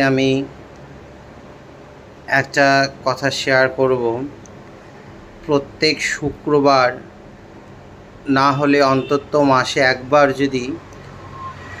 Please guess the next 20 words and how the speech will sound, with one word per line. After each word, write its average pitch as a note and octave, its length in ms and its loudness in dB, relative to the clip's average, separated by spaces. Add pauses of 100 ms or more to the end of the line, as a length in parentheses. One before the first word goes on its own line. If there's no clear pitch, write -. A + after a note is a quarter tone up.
(240)
তোমরা C#3+ 380 6 (640)
এক C#3 160 -2 (120)
টুকরো D#3+ 360 -2
হলেও D#3 320 4 (500)
রূপো C#3+ 320 0
কিনতে D3 460 0
পারো, C#3 440 2 (560)
তাহলে D#3 760 2 (680)
মা D3 460 4 (500)
লক্ষ্মীর D3+ 680 2
কৃপা C#3+ 320 0
হয়। G#2+ 280 -6 (840)
তোমরা C#3+ 400 4 (180)
এটা C#3+ 280 0 (520)
করে C#3+ 220 2
দেখতে C3+ 380 -2
পারো, C#3+ 340 4 (640)
আশা C3+ 300 0
করি D3 280 0
অনেক C#3 360 2